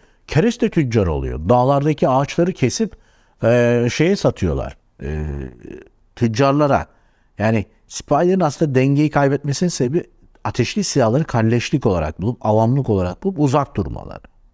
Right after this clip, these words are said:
Yeniçerilerin başlangıç maaşı iki akçe ya da üç akçeydi o dönem. Ulufe, maaş. Ee, birinci Ahmet'ten sonra sekiz dokuz akçeye kadar yükselttiği görünüyor ama burada şunu unutmayın.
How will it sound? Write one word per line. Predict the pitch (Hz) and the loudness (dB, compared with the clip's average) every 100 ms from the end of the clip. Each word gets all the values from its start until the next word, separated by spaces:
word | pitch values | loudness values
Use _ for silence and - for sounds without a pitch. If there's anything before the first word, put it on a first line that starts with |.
| _ _ - | _ _ -2
Yeniçerilerin | 117 262 269 - 180 151 143 | 2 4 2 0 0 0 0
başlangıç | 180 - 214 233 - | 0 0 -2 -2 -2
maaşı | 175 165 160 190 | 0 0 -2 -6
iki | - - - 202 | -6 -6 0 0
akçe | 131 - - | 0 -4 -2
ya | 202 175 | 0 0
da | 208 | 0
üç | 185 - | -2 0
akçeydi | 151 - - 120 95 - 82 - _ - | -2 -2 0 2 2 -2 -10 -12 _ -2
o | 120 | 0
dönem. | 98 71 53 - - | 0 -2 -8 -12 -2
Ulufe, | 113 98 - 76 | 0 0 -2 -2
maaş. | 85 98 85 - - - _ _ _ _ _ _ _ | 0 0 0 -4 -12 -20 _ _ _ _ _ _ _
Ee, | 104 101 98 87 85 78 | -2 0 0 -2 -4 -4
birinci | 85 104 123 156 180 | -4 -2 0 2 2
Ahmet'ten | 170 156 160 151 - 175 | 2 2 0 -2 0 0
sonra | 165 - 143 165 | 0 -2 -2 -2
sekiz | - 135 - 151 | -2 -4 -2 -2
dokuz | 147 139 156 | -2 0 0
akçeye | 131 - 120 101 | 0 0 0 2
kadar | 113 143 | 2 2
yükselttiği | 131 - 127 117 143 156 | 2 0 0 2 0 2
görünüyor | 113 95 165 | 2 2 0
ama | 160 107 | 0 0
burada | 131 170 | 2 0
şunu | - 139 | 0 0
unutmayın. | 151 160 110 78 | 0 -2 -4 -4